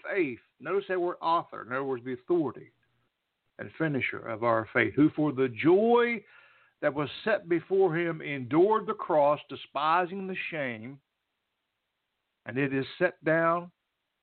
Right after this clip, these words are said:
at the right hand of the throne of God," depicting a finished work done. Our salvation,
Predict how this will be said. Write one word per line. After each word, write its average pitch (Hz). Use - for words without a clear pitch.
at -
the 107
right 117
hand 139
of -
the -
throne 110
of 113
God," 117
depicting 156
a 95
finished 117
work 113
done. 113
Our 117
salvation, 147